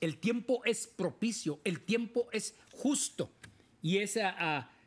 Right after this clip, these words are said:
tiempo correcto, ¿verdad? Para comenzar a levantarnos para la honra y la gloria de nuestro Señor Jesucristo. Yo sé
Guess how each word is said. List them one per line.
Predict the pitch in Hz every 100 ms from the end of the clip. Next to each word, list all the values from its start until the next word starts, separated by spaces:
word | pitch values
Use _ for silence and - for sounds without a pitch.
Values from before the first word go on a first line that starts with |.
| _ _
tiempo | 202 240 190 - - _ _ _ _ _
correcto, | 160 160 - 262 - - 135 - _ -
¿verdad? | 135 165 -
Para | 165 156
comenzar | 156 143 202 240 - - _ _ _ _
a | 147
levantarnos | 156 147 135 175 175 175
para | 170 160
la | 156
honra | 156 156
y |
la | 147
gloria | 131 151 143
de | 143
nuestro | 139 -
Señor | 123 135 131
Jesucristo. | 123 143 165 147 - - - _ _ _ _ _ -
Yo | 120
sé | 190 233 285